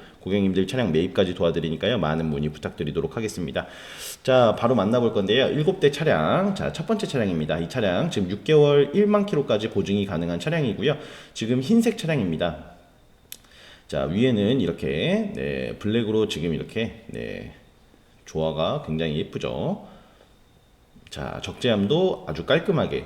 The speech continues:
네, 오 밴 같은 경우, 뭐, 삼 밴 같은 경우 이제 적재함 상태도 잘 보셔야 되는데요. 아무래도 이제 좀 험하게 물건을 싣거나 그러신 분들은 이제 이 공간이 굉장히 조금 지저분하거나 그런 경우도 있습니다. 자, 대체로 시-,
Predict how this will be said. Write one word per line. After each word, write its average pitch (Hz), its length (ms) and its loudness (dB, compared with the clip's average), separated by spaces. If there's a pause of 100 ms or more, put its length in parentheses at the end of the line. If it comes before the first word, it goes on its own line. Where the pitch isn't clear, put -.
(120)
네, 76 240 -2
오 95 160 0
밴 175 200 4
같은 165 280 2
경우, 123 340 4
뭐, 82 140 2
삼 160 180 0
밴 175 140 0
같은 131 260 2
경우 107 320 2 (380)
이제 87 100 0
적재함 147 640 6
상태도 156 440 -2
잘 101 200 2
보셔야 98 300 2
되는데요. 92 460 0 (220)
아무래도 107 580 4
이제 85 240 0
좀 117 160 0
험하게 131 580 4
물건을 98 400 2
싣거나 143 480 -2
그러신 95 460 -2
분들은 82 500 0
이제 73 220 0
이 87 280 -2 (300)
공간이 95 500 0
굉장히 85 360 -2
조금 85 240 -4
지저분하거나 98 840 0
그런 85 200 -2
경우도 82 320 -2
있습니다. 80 720 -4 (800)
자, 90 360 0
대체로 175 540 2
시-, 165 200 0